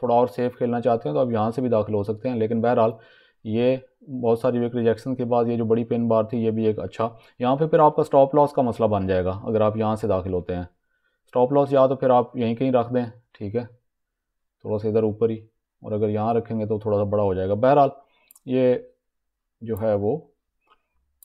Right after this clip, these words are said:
मेरे हिसाब से ये ज़बरदस्त जगह थी, तो मैं यहाँ से मार्केट में दाखिल हो गया, ठीक है जी। मार्केट को आगे लेके चलते हैं। ये हमने टीपी अपनी तीसरी टीपी भी हिट कर ली जी।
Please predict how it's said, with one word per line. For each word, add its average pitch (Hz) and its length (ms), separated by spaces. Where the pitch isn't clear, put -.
मेरे 113 180
हिसाब 113 280
से 117 160
ये 110 420
ज़बरदस्त 113 460
जगह 110 220
थी, 117 180
तो 110 120
मैं 107 200
यहाँ 98 180
से 107 100
मार्केट 95 340
में 101 120
दाखिल 92 280
हो 87 100
गया, 90 120
ठीक 135 240
है 180 60
जी। 190 140
मार्केट 123 260
को 151 80
आगे 147 160
लेके 165 200
चलते 165 320
हैं। 170 160
ये 143 160
हमने 135 320
टीपी 131 340
अपनी 127 380
तीसरी 127 320
टीपी 113 280
भी 107 100
हिट 101 180
कर 90 200
ली 87 160
जी। 87 180